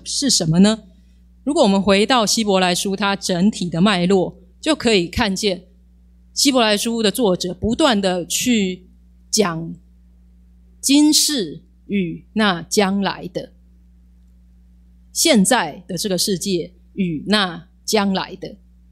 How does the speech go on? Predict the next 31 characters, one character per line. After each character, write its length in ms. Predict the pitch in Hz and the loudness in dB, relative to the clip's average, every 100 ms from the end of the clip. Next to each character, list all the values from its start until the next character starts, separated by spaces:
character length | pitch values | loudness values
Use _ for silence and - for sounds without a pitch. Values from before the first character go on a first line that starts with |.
| _ | _
而 200 | - 196 | -4 0
那 120 | 220 | 2
个 80 | 214 | 0
将 260 | 196 226 220 | 0 -2 -2
来 160 | 180 | -4
的， 140 | 170 160 | -6 -6
有 160 | 160 | -4
时 100 | 160 | -2
候 100 | 196 | -2
他 160 | 190 196 | 0 0
会 140 | 202 | -2
讲 220 | 175 156 160 | -4 -6 -8
的 80 | |
是 200 | 160 180 160 - - | -6 -6 -8 -16 -2
用 240 | 214 185 170 _ - | 0 0 -4 _ 0
更 160 | 370 | 2
美 380 | 226 190 175 170 | 4 0 -4 -8
的， 320 | - 190 196 - - - _ _ _ _ _ - - | -6 -6 -6 -18 -20 -20 _ _ _ _ _ -20 -14
哦， 180 | 180 - - | -14 -12 -6
或 100 | 190 | -4
者 100 | 180 | -4
将 320 | - 247 254 | 0 2 2
来 220 | 226 170 | 0 -4
的， 220 | - 170 - _ - | -8 -10 -10 _ -4
这， 260 | 202 185 170 - | 0 0 -2 -2
这， 200 | 220 190 | 0 0
这 180 | - 214 | 0 0
样 140 | 180 | 0
的 80 | 170 | -4
意 140 | 185 | -6
思， 220 | 156 - | -6 -8